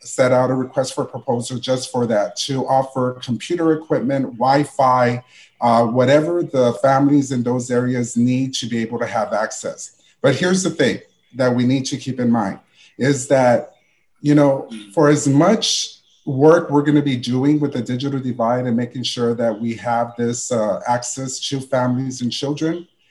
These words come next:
there is the question that comes up due to the unemployment rate and the impact,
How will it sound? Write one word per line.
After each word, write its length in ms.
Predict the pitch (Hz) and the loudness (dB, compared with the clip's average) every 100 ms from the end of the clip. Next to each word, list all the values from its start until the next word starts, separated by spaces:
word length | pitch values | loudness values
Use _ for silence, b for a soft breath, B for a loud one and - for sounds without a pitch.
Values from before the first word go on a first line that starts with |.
| _ _ _ | _ _ _
there 340 | 110 131 143 180 | -6 0 2 2
is 160 | 190 | 0
the 100 | - | -2
question 520 | 175 - 139 - 143 131 | -4 2 2 2 -4 -2
that 200 | 127 127 | -2 -2
comes 320 | 139 127 120 | -4 -4 0
up 220 | 120 120 | -2 -2
due 200 | - 139 | -2 -2
to 300 | 151 - 139 | -2 -6 -6
the 140 | 127 123 | -2 0
unemployment 720 | 127 123 120 156 160 160 160 | 2 0 0 -2 0 0 0
rate 360 | 156 147 151 139 | 0 0 0 -2
and 180 | 123 117 | -4 -4
the 140 | 117 | -4
impact, 600 | 131 - - 135 - | -6 -6 -2 -2 -2